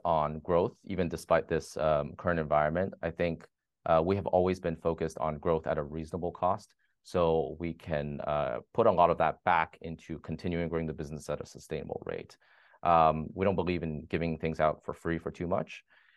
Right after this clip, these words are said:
And, uh, a lot of it is gonna be focused on international expansion. So a lot of the customers that I mentioned, uh, in digital space, in the Web three space, are more global in nature. So we're trying to match the footprint of where our customers are. And i-, it's becoming increasingly more of a global play,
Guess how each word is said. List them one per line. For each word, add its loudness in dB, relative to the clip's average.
And, 6
uh, 6
a 0
lot 6
of 2
it 0
is -2
gonna 0
be -6
focused -4
on -4
international -4
expansion. -14
So 0
a 0
lot 4
of -6
the -4
customers -4
that 0
I -2
mentioned, -4
uh, 0
in -6
digital 2
space, 2
in -10
the -8
Web -2
three -4
space, -4
are 2
more -2
global 0
in -4
nature. -8
So -4
we're 0
trying -2
to -4
match 0
the -10
footprint -2
of 2
where 0
our -2
customers -8
are. 4
And 2
i-, -4
it's 2
becoming -4
increasingly -4
more -2
of -4
a -4
global -2
play, -4